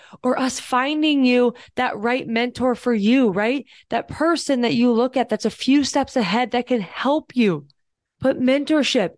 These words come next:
is such a big way to put your, s-, the skin in the game, right? Can you join that program to help you, right? Joining programs or joining communities,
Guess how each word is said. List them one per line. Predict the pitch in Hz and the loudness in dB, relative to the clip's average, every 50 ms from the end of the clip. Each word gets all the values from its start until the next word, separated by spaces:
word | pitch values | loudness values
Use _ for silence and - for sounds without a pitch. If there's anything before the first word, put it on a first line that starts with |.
| - | -4
is | - 254 208 - | -2 -2 -2 -2
such | - - 269 247 254 254 - | -2 -2 -2 -2 -2 -2 -4
a | 302 247 | -4 -2
big | 202 254 262 262 | 0 0 0 0
way | 220 226 214 220 | 0 0 0 2
to | 214 220 | 0 -2
put | - - - 220 - | -2 -4 -4 -4 -2
your, | - 233 | 0 -2
s-, | 220 - - - - | -2 -2 -4 -10 -8
the | - 196 208 | -4 -4 -4
skin | - - - 202 190 190 | -4 -2 -4 -2 -2 0
in | 190 196 | 0 0
the | 208 | 0
game, | 185 190 220 285 339 339 269 190 | 0 0 0 0 0 0 0 0
right? | 175 220 262 302 330 - _ _ _ _ _ _ _ _ _ _ - | 0 0 0 -2 -2 -6 _ _ _ _ _ _ _ _ _ _ -4
Can | - 269 285 | -2 0 2
you | 285 262 | 2 0
join | 196 170 - 254 277 277 | 0 0 0 0 2 2
that | 277 262 233 - | 0 -2 -4 -6
program | - - - 240 240 240 247 202 202 175 160 147 143 147 - _ _ - | -10 -8 -4 -2 0 0 0 0 -2 -4 -4 -4 -6 -10 -14 _ _ -8
to | - 190 | -6 -4
help | 185 202 196 185 - | -2 -2 -2 -4 -4
you, | 156 151 151 160 - - | -6 -6 -6 -6 -6 -4
right? | 208 233 277 - 214 | -2 -2 -2 -2 -2
Joining | 196 247 247 262 262 254 233 | 0 0 0 0 0 -4 -6
programs | - - 262 262 262 233 240 226 202 185 175 | -4 -2 0 0 0 0 0 -2 -2 -2 -2
or | 233 240 | -4 -2
joining | 190 - 240 254 269 269 262 | -2 0 0 0 0 0 -2
communities, | - - 247 233 214 214 226 254 277 277 277 226 240 226 202 175 156 147 - - - | -2 -2 0 0 2 4 4 4 4 4 2 2 2 2 0 0 -2 -6 -12 -18 -20